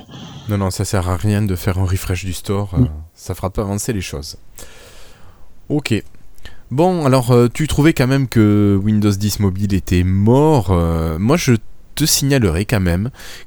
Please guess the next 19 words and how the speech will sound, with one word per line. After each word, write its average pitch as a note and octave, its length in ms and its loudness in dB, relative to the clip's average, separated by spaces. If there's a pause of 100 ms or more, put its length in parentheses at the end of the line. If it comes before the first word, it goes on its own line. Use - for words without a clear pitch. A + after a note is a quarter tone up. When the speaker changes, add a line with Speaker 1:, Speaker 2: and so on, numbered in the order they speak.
(100)
Speaker 1:
que A2 260 4 (200)
Office D#3+ 360 2
s'améliore A#2+ 880 2
même D3+ 340 2
sur - 400 -2
mobile. C#3+ 640 0 (360)
Vous G#2+ 220 -6
avez C3+ 100 0
peut-être A#2 260 -4
vu, C3 140 -8
si - 160 -6
vous F#2+ 140 0
avez G2 160 2
encore D#3+ 280 0
des, G#2 400 2
des E2+ 480 -4
smartphones G2 480 -4
sous - 160 -8
Windows F2+ 240 -6